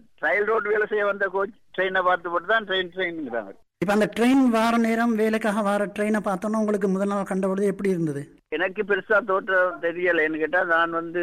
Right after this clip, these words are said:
Speaker 1: வெ-, வெ-, வெளியிடங்களுக்கு அடிக்கடி அங்கிட்டு இங்கிட்டு போய் வரதுனால எனக்கு தெரியல. ஆனா இங்க உள்ள ப-, மக்களுக்கு பெரிய ஆச்சரியமா இருந்தது. வேலை தொடர்ச்சியா நடந்து கொண்டிருக்கு. இன்னும் ரயில்வே ஸ்டேஷன்கள் அதுகள் பெருசா கட்டையில இடையில இடையில வேலைகள் நடந்து கொண்டிருக்கு.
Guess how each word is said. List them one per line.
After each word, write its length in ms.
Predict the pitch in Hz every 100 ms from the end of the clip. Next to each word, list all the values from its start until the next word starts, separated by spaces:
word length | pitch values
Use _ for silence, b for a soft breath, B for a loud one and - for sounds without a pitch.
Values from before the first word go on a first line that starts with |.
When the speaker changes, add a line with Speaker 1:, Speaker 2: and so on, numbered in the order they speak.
| 170
Speaker 1:
வெ-, 160 | 165 170
வெ-, 80 | 156
வெளியிடங்களுக்கு 640 | 160 156 156 156 156 151
அடிக்கடி 260 | 147 147 147
அங்கிட்டு 220 | 147 143
இங்கிட்டு 160 | 143 143
போய் 200 | 135 139
வரதுனால 460 | 135 127 127 131 160
எனக்கு 200 | 165 143
தெரியல. 140 | 127
ஆனா 140 | 180 220
இங்க 180 | 208 220
உள்ள 160 | 208
ப-, 200 | 190 185
மக்களுக்கு 400 | 180 175 196 196
பெரிய 200 | 202 196 180
ஆச்சரியமா 460 | 175 190 156 131
இருந்தது. 240 | 107 98 92 _
வேலை 320 | 156 170 208
தொடர்ச்சியா 380 | 175 180 185 202
நடந்து 300 | 175 170 185
கொண்டிருக்கு. 340 | 170 147 127 143
இன்னும் 220 | 180 170 160 151
ரயில்வே 320 | 160 170 165
ஸ்டேஷன்கள் 600 | - 175 175 185 170 160
அதுகள் 280 | 160 156 151
பெருசா 240 | 147 156
கட்டையில 460 | 147 135 135 143 165
இடையில 260 | 160 151
இடையில 360 | 147 147 165 151
வேலைகள் 400 | 143 143 135 131
நடந்து 240 | 131 127
கொண்டிருக்கு. 400 | 113 101 98 90